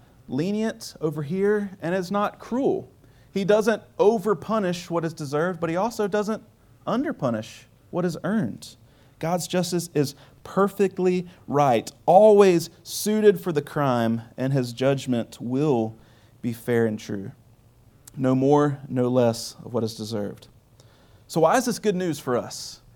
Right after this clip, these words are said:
This is a heavy topic to talk about, and I promise we're gonna get to the good news. But why is this good news for us? Because God does not show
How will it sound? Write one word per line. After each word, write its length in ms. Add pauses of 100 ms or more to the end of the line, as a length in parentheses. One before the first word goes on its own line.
(160)
This 140
is 80
a 80
heavy 340
topic 380
to 80
talk 240
about, 160
and 80
I 60
promise 640 (320)
we're 120
gonna 120
get 160
to 80
the 80
good 160
news. 360 (520)
But 100
why 280
is 80
this 160
good 140
news 180
for 160
us? 320 (440)
Because 420 (340)
God 540
does 220
not 420
show 500